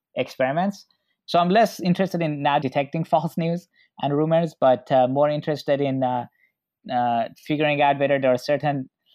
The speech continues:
ways we could i-, uh, intervene to dampen the spread of, uh, rumors and false news. And when I mean intervene, I don't mean, like, the platforms intervening or, or there be policy, you know,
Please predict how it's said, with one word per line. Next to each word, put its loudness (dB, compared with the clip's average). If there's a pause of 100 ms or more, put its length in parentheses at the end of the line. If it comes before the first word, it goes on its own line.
(140)
ways 0
we -2
could -4
i-, -4
uh, 0 (100)
intervene -2
to -6
dampen -2
the -2
spread 0
of, 0 (680)
uh, -12
rumors -2
and 0
false 2
news. -4
And 2
when 2
I 4
mean 0
intervene, 0
I 4
don't 2
mean, -4
like, -2 (100)
the -2
platforms -2
intervening -4
or, -2 (260)
or -2
there -2
be 0
policy, 0 (240)
you -8
know, -2